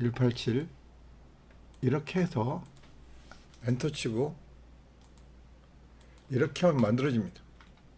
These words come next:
예, 굳이 이제 이것을 갖고 있을 필요가 없는 거죠. 이거보다는 부분적으로 이게 더 좋다는 얘기는 바닥만을,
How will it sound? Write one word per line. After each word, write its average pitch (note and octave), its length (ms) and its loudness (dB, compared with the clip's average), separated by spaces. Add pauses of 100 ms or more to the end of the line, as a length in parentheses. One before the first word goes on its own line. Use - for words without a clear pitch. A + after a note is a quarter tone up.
(4000)
예, G#2+ 40 -4 (160)
굳이 C3+ 340 2
이제 B2+ 140 8
이것을 C3 320 8
갖고 G#2+ 200 -2
있을 B2+ 140 0
필요가 B2+ 260 4
없는 A#2+ 240 8
거죠. F#2+ 380 2 (1600)
이거보다는 C#3 840 4
부분적으로 C#3 560 6
이게 A2+ 220 6
더 B2 340 2 (680)
좋다는 C#3 340 8
얘기는 A#2 400 6 (960)
바닥만을, C#3+ 1040 2